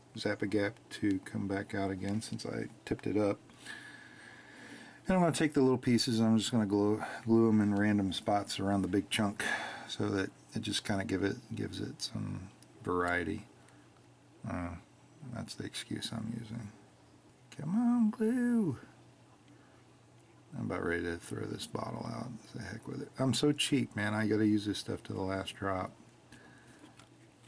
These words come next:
Yeah. Don't glue it to your blue board or your poster board.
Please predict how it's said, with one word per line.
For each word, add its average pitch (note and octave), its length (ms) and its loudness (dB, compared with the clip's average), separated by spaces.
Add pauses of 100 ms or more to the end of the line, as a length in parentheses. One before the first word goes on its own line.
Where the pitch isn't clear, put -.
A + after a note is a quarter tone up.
(1800)
Yeah. C4 360 -4 (1040)
Don't A#2+ 200 -4
glue A2+ 240 2
it A#2+ 160 -6
to - 120 -4
your A#2 160 2
blue G#2+ 300 4
board G#2 580 -2
or G#2 80 -6
your G2 340 -4 (100)
poster A2+ 340 -6
board. G2 400 -4